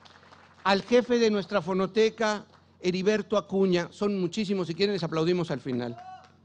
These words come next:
a los catalogadores, clasificadores y fonotecarios, Ana Lilia Monroy Mercado, Brisa Guadalupe Sánchez Roque, Brenda Angélica Álvarez Flores, muchos de ellos aquí,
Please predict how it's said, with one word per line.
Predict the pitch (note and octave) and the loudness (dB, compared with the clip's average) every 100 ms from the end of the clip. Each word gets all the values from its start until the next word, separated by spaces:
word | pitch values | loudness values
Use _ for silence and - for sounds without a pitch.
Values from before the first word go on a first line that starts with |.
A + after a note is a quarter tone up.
| - _ _ _ _ _ | -20 _ _ _ _ _
a | F3+ | 0
los | G3+ - | 2 2
catalogadores, | A3 G3 F#3+ F#3+ F#3+ F#3+ A3 B3 A3+ | 0 0 0 2 2 2 4 4 2
clasificadores | - A3 G3 E3+ F#3+ F#3+ F#3 A3 A3+ A3 G#3+ | 0 -2 -2 -4 -2 2 6 6 6 4 0
y | |
fonotecarios, | F3+ F#3 E3 F3 - G#3 A3 G#3+ G3+ - - _ _ - | -4 -4 -4 -6 -2 2 2 0 -2 -6 -20 _ _ -2
Ana | F#3+ F#3 | 0 2
Lilia | G3 A3 A3 | 2 2 2
Monroy | G3+ F3 F3 G3+ | 4 2 0 -2
Mercado, | F#3+ D3+ G3+ G#3 G3+ F#3+ F3 - _ _ | -2 -4 0 2 2 -2 -6 -14 _ _
Brisa | D#3+ G#3+ A#3 | -4 -2 -2
Guadalupe | G3 F#3+ F3 F#3+ F3+ | -2 0 0 -2 -2
Sánchez | F#3 G3 F#3+ F#3 D3+ | -2 -2 -2 -2 -4
Roque, | E3 G#3 - F#3 F3 E3 _ _ - | 0 -2 -2 -4 -6 -8 _ _ -6
Brenda | C#3+ G#3+ G#3+ G3+ | 2 4 4 0
Angélica | F3 G#3 G3+ E3+ G3 | 0 0 0 2 2
Álvarez | F#3+ F3+ D3+ | 2 0 -2
Flores, | - G3 G#3 F#3+ | 0 2 4 4
muchos | F3 G#3+ G#3 D#3+ | 2 -2 -4 -2
de | G#3+ | 0
ellos | G#3+ F3+ D#3+ | 0 -4 -6
aquí, | - D#3+ D#3+ | -8 -2 -2